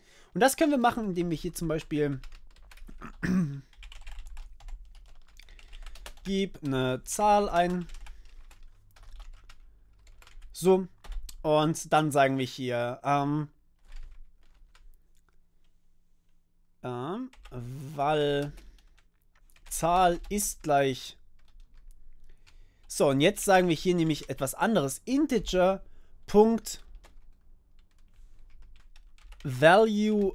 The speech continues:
of. Und da erwartet unsere Eingabe tatsächlich einen String, den wir von readLine bekommen. Das heißt, wir sagen hier, okay, lies eine Zeile ein <clears throat> und wandel es danach in eine Zahl um, indem du hier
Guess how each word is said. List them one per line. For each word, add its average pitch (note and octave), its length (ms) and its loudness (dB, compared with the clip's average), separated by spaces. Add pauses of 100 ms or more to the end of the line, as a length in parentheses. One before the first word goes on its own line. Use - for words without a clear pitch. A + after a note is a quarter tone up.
(140)
of. - 520 2 (420)
Und F3 300 6
da A3 280 10
erwartet E3 640 6
unsere E3 300 -2
Eingabe D#3 360 4
tatsächlich - 560 -8
einen C3 140 0
String, A3+ 400 0
den E3+ 160 4
wir D#3+ 80 4
von D3+ 180 -2
readLine D3 400 2
bekommen. F#3 400 2 (460)
Das F#3 140 2
heißt, G#3+ 180 6
wir F#3 80 2
sagen F#3 200 8
hier, F3 140 6
okay, C4 320 4 (440)
lies A#3 440 4
eine G#3+ 300 4
Zeile G#3 500 6
ein G#3+ 300 4 (320)
<clears throat> F3+ 340 4
und E3 280 4
wandel G#3+ 320 6
es F3+ 180 0
danach E3 460 4
in F#3+ 140 -2
eine F3+ 220 2
Zahl F#3+ 300 2
um, F3+ 220 0 (800)
indem F#3 360 2
du G3 80 2
hier A#3+ 420 2